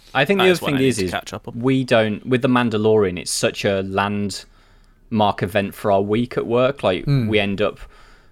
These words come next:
Speaker 1: like, in the U K, we, we do the review side of it. Like, we get the edits done for, for Laura, and, like, me and Joe will write news on it, and it's always a discussion for us in the morning 'cause we watch it before our morning meeting.
Speaker 3: Mm.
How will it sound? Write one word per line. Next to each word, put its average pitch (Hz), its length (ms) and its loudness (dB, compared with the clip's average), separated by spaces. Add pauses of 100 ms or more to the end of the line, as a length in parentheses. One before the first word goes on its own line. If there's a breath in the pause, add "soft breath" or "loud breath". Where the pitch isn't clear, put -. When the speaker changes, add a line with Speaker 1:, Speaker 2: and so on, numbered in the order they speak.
Speaker 1:
like, 110 280 0
in 117 120 2
the 113 80 2
U 117 160 2
K, 120 200 0
we, 113 280 0
we 107 220 -4
do 104 140 -2
the 98 100 -2
review 107 380 2
side 117 300 2
of 113 80 -4
it. 113 160 0
Like, 92 140 0
we 98 160 -4
get 85 180 -2
the 95 140 0
edits 95 320 -2
done 98 320 0
for, 90 380 -2
for - 120 -6
Laura, 95 600 2
and, 92 360 -6 (560 soft breath)
like, 92 140 0
me 104 160 2
and 101 100 0
Joe 104 140 4
will 98 140 4
write 98 200 2
news 104 320 0
on 98 160 2
it, 98 200 0
and 101 100 -6
it's 98 120 -8
always 120 260 2
a 95 40 -6
discussion 98 460 -8
for 101 140 0
us - 140 -4
in 101 100 -2
the 95 40 -2
morning 95 460 0
'cause 95 320 -4 (160)
we 110 160 0
watch 107 240 0
it 127 60 -8
before 98 300 -2
our 101 60 2
morning 101 280 0
meeting. 117 400 -2 (260 loud breath)
Speaker 3:
Mm. 113 220 -8